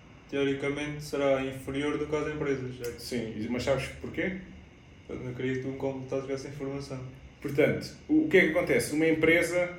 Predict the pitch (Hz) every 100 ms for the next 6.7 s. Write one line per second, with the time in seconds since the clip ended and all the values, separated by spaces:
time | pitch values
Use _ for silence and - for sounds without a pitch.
0 | - - 156 156 151 143 160 165 156 160
1 | 156 156 156 160 147 - 117 98 - -
2 | - - - 127 123 135 139 135 139 120
3 | 104 113 139 135 160 175 160 143 147 139
4 | - 156 139 - 120 151 160 151 147 135
5 | 135 - 110 - 135 120 95 90 110 101
6 | 98 92 92 113 120 117